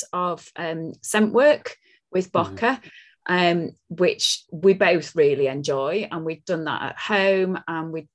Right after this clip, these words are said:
Speaker 1: sometimes take that out on walks, because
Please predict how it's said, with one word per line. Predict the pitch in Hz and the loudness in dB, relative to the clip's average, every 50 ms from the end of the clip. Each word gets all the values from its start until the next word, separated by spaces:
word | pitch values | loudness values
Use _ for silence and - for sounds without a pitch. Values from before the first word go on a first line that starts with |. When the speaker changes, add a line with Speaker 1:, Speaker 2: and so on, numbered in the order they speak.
| _ - | _ -12
Speaker 1:
sometimes | - 175 165 - 170 151 151 147 | -10 -10 -8 -8 -6 -8 -6 -6
take | - - 143 - | -4 -4 -4 -4
that | 104 - - | -4 -6 -6
out | 147 143 143 139 - | -6 -6 -8 -8 -8
on | 127 143 139 139 | -8 -6 -4 0
walks, | 156 165 165 160 160 139 - - - - - - - - - - - _ - | 2 4 6 6 6 4 4 0 -4 -6 -6 -6 -6 -12 -18 -20 -18 _ -6
because | 165 156 - - - 165 160 156 156 156 143 - - | -6 -6 -6 -6 -4 -2 0 2 0 0 -2 -6 -10